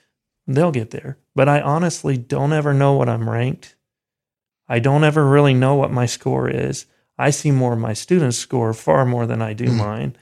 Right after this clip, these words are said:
Speaker 1: I, I'm just telling you that just straight out because I never use my scorecard for anything as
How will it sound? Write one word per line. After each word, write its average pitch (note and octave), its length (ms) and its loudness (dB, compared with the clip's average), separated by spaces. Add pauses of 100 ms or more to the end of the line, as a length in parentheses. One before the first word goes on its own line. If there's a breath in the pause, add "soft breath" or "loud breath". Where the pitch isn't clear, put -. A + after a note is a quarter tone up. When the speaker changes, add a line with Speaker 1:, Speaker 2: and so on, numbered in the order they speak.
(320 soft breath)
Speaker 1:
I, D3 80 2
I'm D3+ 240 2
just D3 120 2
telling D3 280 6
you C3 60 6
that B2+ 180 4
just B2+ 280 0
straight C3+ 360 -2
out B2+ 260 -2
because A#2+ 420 -4 (360 loud breath)
I A2 100 -4
never D3 420 0
use D#3 240 0
my C#3+ 180 0
scorecard B2+ 500 -6
for B2+ 140 -10
anything A#2+ 500 -4
as B2 180 -8